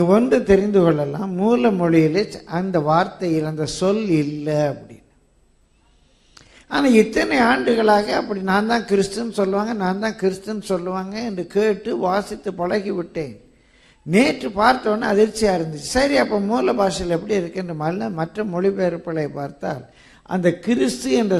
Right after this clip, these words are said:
சொல்லே இல்லை. அதுபோல என்ன இருக்கு? அநேகர் என் நாமத்துல வந்து நான் தான் அப்படின்னு சொல்லுவாங்க,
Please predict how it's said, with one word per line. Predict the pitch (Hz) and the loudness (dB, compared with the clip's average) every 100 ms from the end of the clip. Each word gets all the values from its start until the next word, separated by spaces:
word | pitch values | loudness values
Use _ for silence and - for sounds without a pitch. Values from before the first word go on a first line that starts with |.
| - | 0
சொல்லே | 185 180 208 208 208 | -2 -2 0 2 2
இல்லை. | 165 156 123 - _ _ _ _ _ _ _ _ _ _ _ _ - | 0 -6 -14 -20 _ _ _ _ _ _ _ _ _ _ _ _ -4
அதுபோல | 156 165 208 233 | -2 -2 -2 -2
என்ன | 180 190 220 | -2 0 0
இருக்கு? | 180 170 156 | 0 0 -2
அநேகர் | 156 190 247 240 190 | 0 2 2 0 -2
என் | 175 165 | -2 0
நாமத்துல | 190 220 220 208 180 147 | 0 0 -4 -2 -2 0
வந்து | 160 185 196 180 131 135 165 240 240 - - _ _ _ _ _ _ - | -2 -2 -2 -2 -2 -4 -4 -4 -6 -16 -20 _ _ _ _ _ _ -10
நான் | 151 175 190 254 262 | -2 2 4 4 4
தான் | 254 262 269 262 | 4 6 6 2
அப்படின்னு | 196 170 196 226 | 0 -2 -4 -4
சொல்லுவாங்க, | 180 147 147 143 127 117 | -6 -6 -8 -10 -14 -16